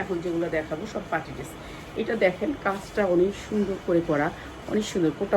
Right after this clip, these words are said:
ওনার ভিতরে। এটার কাজটা দেখেন পুরা বডিতে অনেক সুন্দর করে কাজ করা, ঠিক আছে? এটা কোটা ওনার ভিতরে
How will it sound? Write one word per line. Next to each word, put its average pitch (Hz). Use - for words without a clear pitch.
ওনার 151
ভিতরে। 135
এটার 175
কাজটা 175
দেখেন -
পুরা 196
বডিতে 160
অনেক 170
সুন্দর 196
করে -
কাজ -
করা, -
ঠিক -
আছে? 285
এটা 175
কোটা 233
ওনার 208
ভিতরে 185